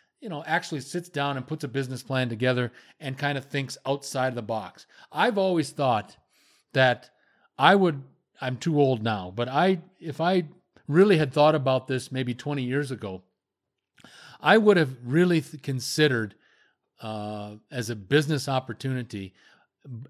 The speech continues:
b-, having a big building, like a warehouse building, and build it up inside for a whole bunch of different kind of activities, but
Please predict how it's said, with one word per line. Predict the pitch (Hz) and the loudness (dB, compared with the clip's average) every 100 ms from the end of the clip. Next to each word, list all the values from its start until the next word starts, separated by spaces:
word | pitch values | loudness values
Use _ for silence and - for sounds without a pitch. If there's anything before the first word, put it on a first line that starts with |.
| _ | _
b-, | 147 123 107 - | -20 -20 -20 -20
having | - 170 196 185 | -8 -4 -2 -2
a | 139 | -4
big | 107 107 175 165 123 - | -4 -2 -2 -2 -14 -10
building, | 156 156 143 110 | -4 -2 -2 -6
like | 110 113 | -8 -6
a | 113 | -4
warehouse | 120 160 156 147 139 | 0 0 2 0 -2
building, | 123 127 127 110 98 95 _ _ _ _ _ | -6 -4 -4 -6 -12 -16 _ _ _ _ _
and | 156 135 127 127 123 123 _ _ _ _ _ 107 | -6 -4 -2 -2 -4 -10 _ _ _ _ _ -4
build | 160 196 185 | -2 0 0
it | 165 | 2
up | 156 156 - | 2 0 -4
inside | 165 151 - 151 147 135 123 117 _ _ _ | -2 -2 -2 0 2 0 -2 -10 _ _ _
for | - 147 139 135 127 127 127 _ _ - | -6 -2 0 0 0 -2 -6 _ _ -6
a | 127 | -6
whole | 117 190 | -2 -2
bunch | 147 - 147 165 135 | -2 -2 -2 -2 -6
of | 104 101 | -10 -2
different | 175 175 147 123 | -2 -2 -6 -2
kind | 143 135 | -2 -2
of | |
activities, | 123 - 160 147 131 107 | -4 -4 -6 -4 -6 -8
but | 139 127 _ | -8 -8 _